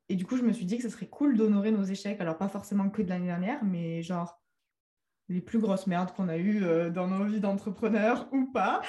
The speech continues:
<laughs> tu vois, et d'en parler toutes les trois ensemble et de, et de dédramatiser, euh, les échecs et même de les,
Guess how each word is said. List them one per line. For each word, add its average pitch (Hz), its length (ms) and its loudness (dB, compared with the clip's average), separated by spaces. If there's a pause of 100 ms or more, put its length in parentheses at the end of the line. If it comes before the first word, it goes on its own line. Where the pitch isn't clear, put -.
(140)
<laughs> 466 840 0
tu 220 140 -6
vois, 220 220 0 (400)
et 262 100 -4
d'en 247 260 -2
parler 233 380 -4
toutes - 220 -14
les 214 160 0
trois 240 220 -4
ensemble 208 460 0
et 196 80 0
de, 170 380 -4 (240)
et 202 80 -2
de 175 160 0 (240)
dédramatiser, 196 1080 2
euh, 165 80 -4 (320)
les 180 200 0
échecs 247 320 0
et 208 60 0
même 185 180 0
de 180 80 -2
les, 165 340 -2